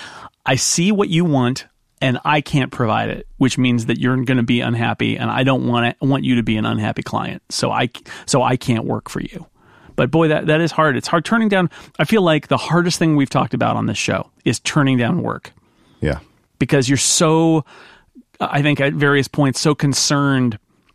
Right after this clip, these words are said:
Speaker 1: about if there's going to be enough work, if you're gonna be able to make it work, if you're gonna be able to support yourself. And being, and turning down work because it's not the right kind of work or because the client is gonna be bad. And you just, which is also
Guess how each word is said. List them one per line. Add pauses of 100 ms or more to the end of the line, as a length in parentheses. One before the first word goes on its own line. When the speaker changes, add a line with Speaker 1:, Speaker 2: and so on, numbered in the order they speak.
Speaker 1:
about
if
there's
going
to
be
enough
work,
if
you're
gonna
be
able
to
make
it
work,
if
you're
gonna
be
able
to
support
yourself. (380)
And
being,
and
turning
down
work
because
it's
not
the
right
kind
of
work (340)
or
because (280)
the
client
is
gonna
be
bad. (880)
And
you
just,
which
is
also